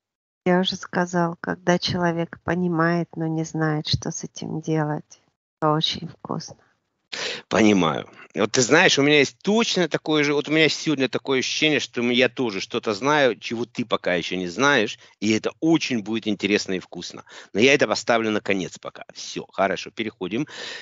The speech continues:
Speaker 2: к реверсу энергии, и я даю команду тонкой копии Галины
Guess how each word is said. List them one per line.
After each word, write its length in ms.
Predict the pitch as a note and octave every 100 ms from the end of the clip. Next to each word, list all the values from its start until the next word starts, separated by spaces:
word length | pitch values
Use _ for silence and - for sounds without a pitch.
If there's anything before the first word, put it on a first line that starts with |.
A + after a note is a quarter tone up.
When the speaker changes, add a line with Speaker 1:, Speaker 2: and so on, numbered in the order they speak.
| -
Speaker 2:
к 60 | -
реверсу 560 | C3 C3+ B2 G#2+ A2 G2
энергии, 540 | F#2 G2 G#2+ C#3+ E3
и 300 | G#2+ E2+ A#1+ - - - - - _ _ - -
я 200 | G2 C3
даю 160 | C#3+ C3
команду 480 | G2+ F2+ F#2 A#2 - - -
тонкой 360 | - A#2+ A#2+ G#2+
копии 400 | - F#2 - A#2+
Галины 520 | G2 F2+ D#2+ C#2+ B2